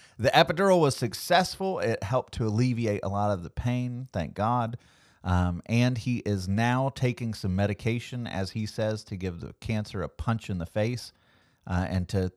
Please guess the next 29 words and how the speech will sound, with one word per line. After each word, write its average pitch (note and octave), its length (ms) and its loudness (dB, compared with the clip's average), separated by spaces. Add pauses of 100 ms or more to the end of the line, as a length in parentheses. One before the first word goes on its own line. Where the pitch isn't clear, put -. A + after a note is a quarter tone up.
to F#2+ 140 0
throw A2 260 2
the F#2 120 0
first C#3+ 320 -2
attack G#2+ 680 -2
at G#2 200 -2
the F#2+ 60 -6
cancer, - 460 -4
'cause G2 180 -8
it's G2 160 -8
kinda G2+ 260 -2
had F#2+ 240 -2
free G#2+ 200 -2
reign A2 300 0
in F#2+ 80 0
his F#2 180 0
body. A#2 460 2 (400)
And F#2+ 140 -2
so G2 180 4
this A2 280 2
is G2 200 -2
the E2+ 160 -4
first - 480 -2
time D2+ 540 -4 (360)
that, E2+ 480 -6
you D#2+ 120 -12
know, D2+ 100 -8
Mark E2 340 -4
and, E2+ 280 -2